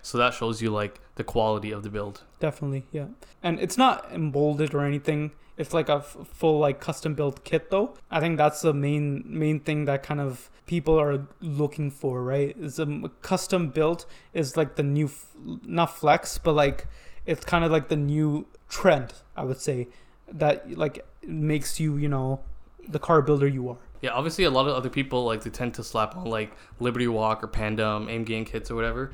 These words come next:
Speaker 2: Mm-hmm.
Speaker 1: But you see, like, the new trend is that doing custom kits or even, like, custom fender flares.
Speaker 2: Yeah,
Speaker 1: Right?
Speaker 2: yeah.
Speaker 1: So you see, even the G T A people like to do custom fender flares 'cause it has, like, that more, like, personal touch to the car
Speaker 2: Right.
Speaker 1: rather than, like, a,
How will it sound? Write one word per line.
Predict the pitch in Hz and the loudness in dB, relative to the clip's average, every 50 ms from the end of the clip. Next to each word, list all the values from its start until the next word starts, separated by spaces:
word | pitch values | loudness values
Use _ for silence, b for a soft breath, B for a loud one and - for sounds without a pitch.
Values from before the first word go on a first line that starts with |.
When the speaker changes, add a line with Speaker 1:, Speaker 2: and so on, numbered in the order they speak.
| B B B | B B B
Speaker 2:
Mm-hmm. | - 160 151 | -6 -2 0
Speaker 1:
But | 135 110 120 | 0 0 0
you | 123 | -2
see, | 117 110 - 139 131 | -4 -4 -2 0 2
like, | 127 120 120 | 2 2 2
the | 127 120 | 2 0
new | 120 135 | 0 0
trend | 131 - - 113 113 117 | 0 -2 -4 -4 -2 -2
is | 117 110 | -4 -4
that | 113 110 107 110 - B B B B - | -2 -2 -2 -2 -4 B B B B -10
doing | - 117 117 117 113 113 113 - | -6 -4 -2 -2 -2 -4 -6 -8
custom | - - - 123 110 - - 120 | -10 -8 -8 -8 -8 -6 -6 -6
kits | 110 - 110 107 - - | -6 -4 -6 -6 -6 -6
or | - 123 | -2 -2
even, | 123 127 123 135 127 | 0 0 0 0 2
like, | 120 117 113 113 - - _ - | 2 0 0 -2 -6 -16 _ -10
custom | - - 120 113 - - 123 | -8 -8 -6 -6 -6 -6 -6
fender | - - 110 107 110 104 | -4 -4 -4 -4 -4 -4
flares. | - - 104 104 104 104 - - - - | -6 -6 -8 -8 -8 -10 -12 -12 -4 0
Speaker 2:
Yeah, | 175 160 147 139 135 - | 2 2 2 0 -2 -6
Speaker 1:
Right? | - 104 107 | -6 -4 -2
Speaker 2:
yeah. | 123 143 | -2 -2
Speaker 1:
So | 139 - | -2 -4
you | 117 | -4
see, | 107 - 131 127 | -4 -4 -4 -4
even | 127 127 120 139 143 139 | -4 -2 -2 0 0 0
the | 127 127 | 0 0
G | 113 110 120 | -2 -4 -8
T | 117 - 120 | -8 -4 -4
A | 113 113 | -4 -4
people | 110 117 107 117 117 | -4 -6 -6 -4 -2
like | 110 113 113 113 | -2 -2 -4 -4
to | - | -6
do | 113 113 113 | -6 -6 -6
custom | 110 - - - - - 113 | -6 -8 -10 -12 -10 -8 -8
fender | 104 - 107 107 110 | -8 -6 -6 -4 -6
flares | 110 - 123 127 123 | -4 -4 -4 -4 -4
'cause | - - 120 113 | -4 -6 -6 -6
it | 107 | -2
has, | 113 113 113 113 | -2 -2 -2 -2
like, | 117 107 - | -4 -4 -4
that | - 107 104 104 - B B B B 95 87 | -4 -4 -4 -4 -6 B B B B -14 -6
more, | 147 139 135 135 135 | -2 2 4 4 4
like, | 135 135 127 131 | 4 4 2 2
personal | - - 139 123 - - - 127 123 120 120 117 117 120 - | 2 0 0 0 -2 -4 -2 0 0 2 2 2 2 0 -2
touch | - - 123 113 - - - | -4 -4 -4 -4 -4 -8 -6
to | 113 | -4
the | 110 107 | -4 -4
car | - - 107 101 101 95 - - - - | 0 0 0 0 -2 -4 -12 -14 -12 -8
Speaker 2:
Right. | 156 143 143 139 139 | -6 -4 -4 -2 0
Speaker 1:
rather | 113 113 110 110 | 2 4 4 4
than, | 110 110 107 107 | 4 2 2 2
like, | 107 107 104 - | 0 0 -2 -2
a, | 107 104 104 101 104 - | -2 -2 -2 -4 -4 -8